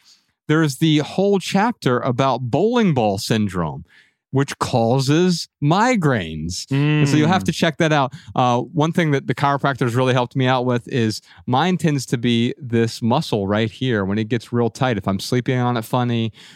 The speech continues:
Speaker 1: if I lay on it funny, this muscle here causes migraines. I feel him when he, like, adjusts right here. I can feel it up here in my head.
Speaker 2: Oh, wow.
Speaker 1: So those are all multiple factors. Um, migraines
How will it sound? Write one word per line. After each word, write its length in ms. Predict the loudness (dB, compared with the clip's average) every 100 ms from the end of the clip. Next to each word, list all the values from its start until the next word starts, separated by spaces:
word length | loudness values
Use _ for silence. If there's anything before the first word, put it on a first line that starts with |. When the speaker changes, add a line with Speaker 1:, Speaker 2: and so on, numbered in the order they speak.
| _ _
Speaker 1:
if 60 | -4
I 60 |
lay 200 | 0 0
on 140 | 0 -2
it 80 | -2
funny, 500 | -2 0 0 -2 -4 _ _ _ _ _ _ -10
this 360 | -4 -2 -2
muscle 400 | 0 0 0 -2
here 400 | -2 -2 0 0
causes 640 | -4 -6 -2 0 0 -2 -2
migraines. 480 | 0 0 -2 -4
I 180 | -2 -4
feel 320 | -4 -2 -2
him 240 | 0 -2 -2
when 80 | -2
he, 300 | -2 -2 -2
like, 240 | -4 -4
adjusts 520 | -6 -2 -2 -2 -4 -2
right 180 | 0
here. 260 | 0 0 -2 -8
I 80 |
can 160 | -10 -10
feel 380 | -10 -6 -4 -6
it 80 | -8
up 180 | -12 -6
here 220 | -4 -2
in 140 | -2
my 160 | -2 -4
head. 340 | -6 -6 -4
Speaker 2:
Oh, 140 | -4 -4
wow. 380 | -2 -2 -2 -2
Speaker 1:
So 80 | 0
those 220 | 2 0
are 100 | 0
all 220 | 0 0
multiple 480 | 0 -2 -2 -4 -2
factors. 680 | 0 -2 -2 0 0 -2 -8 -20 -20 -10 -2
Um, 440 | 0 0 -2 -6 -10 _ _ _ -4
migraines 920 | 0 2 2 2 0 2 2 0 -4